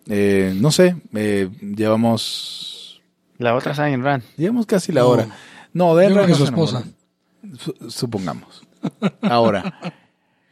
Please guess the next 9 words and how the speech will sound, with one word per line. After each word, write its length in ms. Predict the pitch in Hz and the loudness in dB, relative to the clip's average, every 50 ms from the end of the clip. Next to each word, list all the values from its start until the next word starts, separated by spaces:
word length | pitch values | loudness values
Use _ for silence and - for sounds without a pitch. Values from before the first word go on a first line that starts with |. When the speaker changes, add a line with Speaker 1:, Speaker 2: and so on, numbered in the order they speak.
| _ _ _ _ _ _ _ _ _ _ _ - - | _ _ _ _ _ _ _ _ _ _ _ 0 2
Speaker 1:
Ok, 140 | 202 170 170 147 131 - - - - - - - - | 2 2 2 -2 -2 -4 -10 -16 -18 -20 -20 -14 -6
no 120 | 139 165 175 | -2 0 2
sé, 260 | - 165 127 113 - - _ - - | 2 2 2 0 -2 -10 _ -8 -2
algo 220 | 156 185 208 208 | 2 2 4 4
más. 340 | 185 139 117 104 - - - | 4 2 0 -2 -4 -8 -4
Tenemos 320 | - 180 202 233 233 208 | -2 0 2 4 2 2
tiempo. 420 | - - 160 127 107 104 90 92 - _ _ _ _ _ _ _ _ _ _ _ | 4 2 2 2 0 -4 -8 -8 -10 _ _ _ _ _ _ _ _ _ _ _
O 60 | _ | _
sea, 260 | - 117 110 110 107 | -6 -4 -2 -2 -4